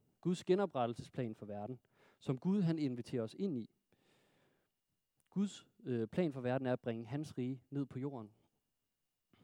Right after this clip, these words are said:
Og det begyndte med Jesus. Han var Guds rige,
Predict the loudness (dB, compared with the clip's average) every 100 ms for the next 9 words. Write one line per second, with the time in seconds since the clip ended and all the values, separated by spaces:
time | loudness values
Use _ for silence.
0 | -20 -20 -20 -20 _ _ _ _ -4 -2
1 | 4 4 4 2 4 2 0 -6 -14 -20
2 | _ _ _ _ _ _ _ _ _ _
3 | -2 2 4 2 2 0 0 -2 -2 -2